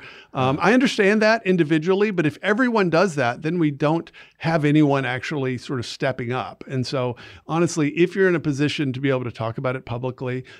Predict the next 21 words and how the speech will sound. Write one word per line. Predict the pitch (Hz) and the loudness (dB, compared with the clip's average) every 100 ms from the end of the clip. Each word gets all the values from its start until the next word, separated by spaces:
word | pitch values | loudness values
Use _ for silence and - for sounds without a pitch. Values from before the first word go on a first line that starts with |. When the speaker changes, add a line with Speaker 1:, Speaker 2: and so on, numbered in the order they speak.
| _ | _
Speaker 1:
uh, | - 117 113 117 | -6 -2 -2 -4
the | 240 147 127 | -8 -6 -4
stuff | - 151 | -2 -2
that | 165 | -2
Moms | 147 131 131 | -4 -2 -2
for | 156 | -2
Liberty | 131 131 135 131 | -2 0 -2 -4
is | 117 | -4
doing, | - 120 117 | -6 -6 -4
in | 120 | -4
which | 120 - | -6 -8
to | - | -8
run | 117 117 165 | -2 0 0
for | 175 190 | 0 -6
school | - 160 190 | 0 2 2
board, | 160 80 117 - | 0 -6 -12 -8
uh, | 127 120 | -6 -4
you | 127 123 | -2 -2
know, | 117 131 | -2 -4
th-, | 131 | -4
that's, | 123 127 - | -2 -4 -6